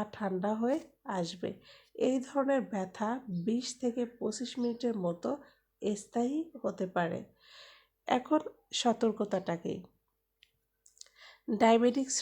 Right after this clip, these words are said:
রোগীরা অ্যানজাইনাল পেইন বুঝতে পারে না। যে নার্ভটি মস্তিষ্ক থেকে এই ধরনের ব্যথার অনুভূতি বহন করে, ডায়াবেটিক্স রোগীদের ক্ষেত্রে এই নার্ভটি কাজ করে না। তবে আজকাল নন ডায়াবেটিক্স রোগীরাও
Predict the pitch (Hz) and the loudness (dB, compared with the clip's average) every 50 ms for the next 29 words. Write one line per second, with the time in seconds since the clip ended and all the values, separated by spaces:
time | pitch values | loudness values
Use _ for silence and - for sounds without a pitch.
0 | - 233 208 196 180 214 233 226 220 196 220 262 - - - - 240 247 247 254 | 2 2 4 4 4 4 4 6 6 6 6 4 0 0 2 4 6 6 6 4
1 | 254 247 277 269 277 269 269 285 277 277 277 - 214 208 226 240 254 247 214 180 | 2 4 4 4 4 4 4 2 2 0 2 2 4 4 4 4 2 2 0 0
2 | 202 214 208 - - - - 254 262 247 214 175 165 165 165 170 175 170 175 175 | 0 0 0 0 0 0 0 0 2 2 2 4 4 4 2 2 -2 -4 -6 -8
3 | - _ - - 269 190 180 - 233 247 254 254 240 214 196 196 196 214 226 240 | -12 _ -10 -8 -8 -6 -2 2 4 4 4 4 4 2 2 2 2 2 0 -2
4 | - - - 269 277 269 240 208 196 202 220 220 - - 269 262 262 - - - | -6 -4 -2 0 0 2 2 2 2 2 0 0 -2 -4 -4 -4 -4 -4 -4 -4
5 | 247 240 - - 214 202 - 226 233 220 - - - 240 262 269 262 - 262 269 | -4 -4 -2 -4 -4 -2 0 0 0 0 -2 0 0 2 2 2 2 2 2 2
6 | 254 254 262 240 190 175 185 190 190 - 240 233 - - - 214 226 240 233 254 | 2 2 2 0 0 0 0 0 0 -2 -2 -4 -2 0 0 2 2 2 2 2
7 | 247 247 - 254 208 202 196 190 202 190 175 170 - 170 170 180 220 262 - - | 0 0 -2 -2 0 0 0 0 0 -2 -4 0 0 2 2 2 0 -2 -6 -10
8 | - - - - - _ _ - 220 254 240 233 226 226 247 220 277 254 - - | -16 -20 -20 -20 -20 _ _ -4 -2 2 2 4 4 2 2 0 0 -2 -2 -2
9 | - 240 208 196 202 214 214 226 226 220 - 226 214 214 - 226 226 - - - | -2 -2 0 0 0 2 2 0 0 0 0 -2 -2 0 2 2 2 2 2 2
10 | 254 247 247 240 226 208 202 190 190 - - 247 277 269 - - - 196 190 - | 2 2 4 4 2 2 2 0 -2 -4 -4 -4 -4 -2 -2 -2 -2 -2 -2 -4
11 | - - - 185 175 165 165 170 - - 196 - _ _ - - - - _ _ | -6 -4 -2 0 0 0 0 -2 -4 -6 -8 -12 _ _ -20 -20 -20 -20 _ _
12 | _ - 269 269 233 226 220 220 - - 233 220 220 226 - - - - 233 208 | _ 4 6 6 6 6 4 2 0 2 2 2 2 2 0 -6 -4 -2 0 0
13 | 208 220 220 220 214 214 220 233 247 240 247 240 240 226 233 214 247 247 - - | 0 0 0 0 2 2 2 2 2 2 2 2 2 2 0 0 -2 -2 -4 -4
14 | - 220 208 190 190 202 202 214 226 | -2 -2 -2 -2 0 0 2 2 2